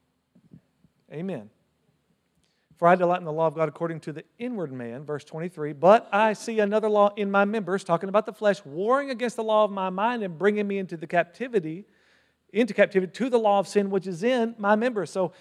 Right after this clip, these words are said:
he's saying that in the flesh, that's where sin is. And that's all, where all of its appetites and all the evil deeds are found in the flesh. But so there's this law that's happening. There's a law warring in my members. There's a law in my mind.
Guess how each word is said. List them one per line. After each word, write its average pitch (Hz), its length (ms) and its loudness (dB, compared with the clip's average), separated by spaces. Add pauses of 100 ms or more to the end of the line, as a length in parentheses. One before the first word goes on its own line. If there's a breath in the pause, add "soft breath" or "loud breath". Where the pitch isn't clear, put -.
(120)
he's 220 200 -4
saying 240 320 2
that 196 220 6
in 196 100 0
the 175 100 2
flesh, 247 360 0
that's 226 320 4
where 202 120 -2
sin 240 300 -2
is. - 420 -6 (640)
And 170 140 0
that's 214 160 8
all, 220 160 8
where 220 100 4
all 226 140 4
of 220 80 -2
its 208 160 -8
appetites 196 540 -2
and 165 80 -8
all 233 240 8
the 220 120 -2
evil 233 240 -4
deeds 220 280 -4
are 240 100 8
found 226 480 0
in 226 200 -2
the 185 80 -4
flesh. - 680 -2 (760)
But 208 200 6
so 233 200 6
there's 214 220 6
this 226 200 4
law 294 380 6
that's 226 200 -2
happening. 214 460 -2
There's 185 160 -2
a 190 60 4
law 220 560 4 (340)
warring 233 480 6
in 220 120 2
my 196 140 6
members. 254 360 4
There's 214 140 6
a 208 60 4
law 233 400 6
in 208 180 -2
my 190 160 6
mind. 262 600 4